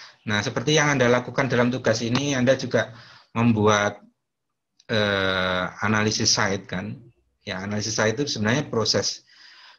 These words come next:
eh, proses Anda dalam mendefinisikan,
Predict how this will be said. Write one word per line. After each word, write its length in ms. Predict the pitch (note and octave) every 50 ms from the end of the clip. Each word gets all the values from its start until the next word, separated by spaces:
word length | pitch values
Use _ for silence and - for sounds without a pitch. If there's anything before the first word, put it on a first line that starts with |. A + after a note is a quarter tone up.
| _ _ -
eh, 280 | A2 G#2 G2+ G2 G2 F#2+ -
proses 880 | - G#2+ G2 G2 - - - F#2+ F#2 F2+ F2+ F#2 F#2 - - - - -
Anda 380 | G2 G2 G2 G2 G#2+ A2 A2
dalam 320 | G#2 G2+ F#2+ F#2+ F#2+ G2 G2+
mendefinisikan, 880 | G2+ F#2+ G2+ F#2 - A2 G2+ G2+ F#2+ - - G2+ - G#2 G2 F#2+ F#2+